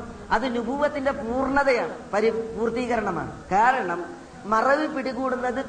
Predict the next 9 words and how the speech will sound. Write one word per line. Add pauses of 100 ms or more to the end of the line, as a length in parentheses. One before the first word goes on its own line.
തശ്രീയുമായി
ബന്ധപ്പെട്ടാണ്,
മതത്തിന്റെ
കാര്യവുമായി
ബന്ധപ്പെട്ടാണ്. (260)
റസൂലുള്ള
എന്തെങ്കിലും
ഒന്ന്
മറന്നാൽ